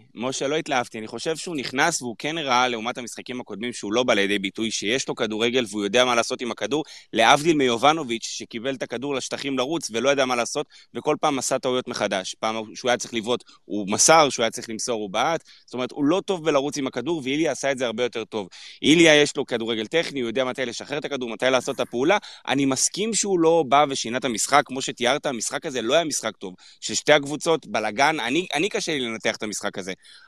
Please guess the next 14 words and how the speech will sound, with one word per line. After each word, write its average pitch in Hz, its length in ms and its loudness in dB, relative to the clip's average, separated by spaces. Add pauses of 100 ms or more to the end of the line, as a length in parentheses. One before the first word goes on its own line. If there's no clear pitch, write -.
אבל 110 280 4
אני 120 180 4
לא 165 120 2
חושב, 180 460 0
גבי 160 260 4
היה 170 160 -2
מחריד 147 420 -4
היום, 147 260 -2 (380)
אה, 110 260 -2
יובנוביץ', 147 540 -2
משחק 147 380 -4
לא 147 120 -2
טוב, 156 300 -2 (380)
אה, 117 60 -6